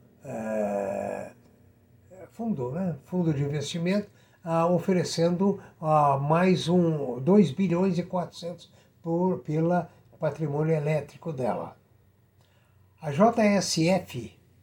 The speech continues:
ah, reportou a compra de uma, um lote a mais anexo ao atual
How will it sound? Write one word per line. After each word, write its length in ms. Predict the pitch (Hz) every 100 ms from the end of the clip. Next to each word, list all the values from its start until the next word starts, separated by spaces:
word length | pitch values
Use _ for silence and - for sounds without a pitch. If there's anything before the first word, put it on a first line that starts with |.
| _ -
ah, 480 | - - - - -
reportou 720 | 160 - 165 - - 208 - - _ -
a 100 | -
compra 560 | - - 220 214 156 139
de 560 | 120 151 156 156 165 -
uma, 320 | 175 190 180
um 260 | 160 165 160
lote 440 | 175 208 202 -
a 80 | 185
mais 520 | 151 185 180 139 - - - -
anexo 560 | 147 160 185 - -
ao 80 | 160
atual 640 | 139 165 151 160 180 180